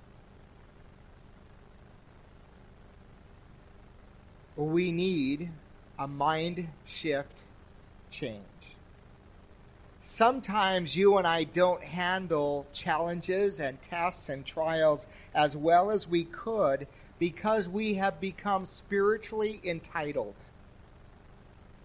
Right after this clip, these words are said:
We think we are entitled to a Christian life without tests and without trials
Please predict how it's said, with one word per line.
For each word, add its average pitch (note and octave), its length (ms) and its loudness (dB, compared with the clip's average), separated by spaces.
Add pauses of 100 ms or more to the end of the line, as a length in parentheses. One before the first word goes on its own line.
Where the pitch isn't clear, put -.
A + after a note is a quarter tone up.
(420)
We F#3 240 4
think - 460 0
we A#3 200 2
are F#3 160 8
entitled F3+ 840 0
to E3+ 180 0
a D#3 40 4
Christian F3+ 540 -2
life D#3 460 -2 (720)
without E3 560 4
tests - 640 -2 (640)
and E3 160 0
without F3+ 440 6
trials C#3 720 0